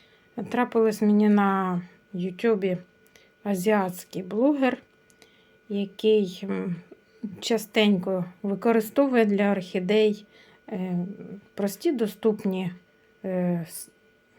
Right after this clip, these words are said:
засоби для нарощування коріння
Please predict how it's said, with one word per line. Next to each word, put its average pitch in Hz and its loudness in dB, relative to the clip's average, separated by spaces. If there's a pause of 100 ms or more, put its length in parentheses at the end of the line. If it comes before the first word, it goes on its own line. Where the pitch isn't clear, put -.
(420)
засоби 233 0 (460)
для 180 0 (140)
нарощування 180 -2
коріння 285 0